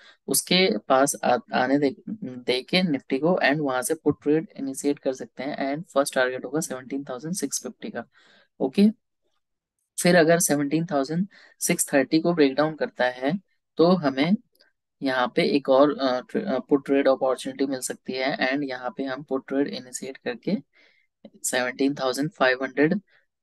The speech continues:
थर्टी तक का, फ़ोर्टी तक का target हम book कर सकते हैं। ठीक है,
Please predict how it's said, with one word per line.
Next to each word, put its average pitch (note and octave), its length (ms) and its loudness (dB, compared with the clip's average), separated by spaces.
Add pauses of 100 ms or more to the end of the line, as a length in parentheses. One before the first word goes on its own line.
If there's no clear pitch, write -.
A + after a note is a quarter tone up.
(680)
थर्टी C#3+ 260 6
तक C3 180 4
का, E3 280 2
फ़ोर्टी C#3 320 2
तक B2+ 160 -2
का C3+ 120 0
target C3 360 -4
हम E3 220 0
book D3 180 -16
कर B2+ 100 -2
सकते - 320 -8
हैं। B2 140 -12 (1900)
ठीक C3 120 -4
है, D3 140 2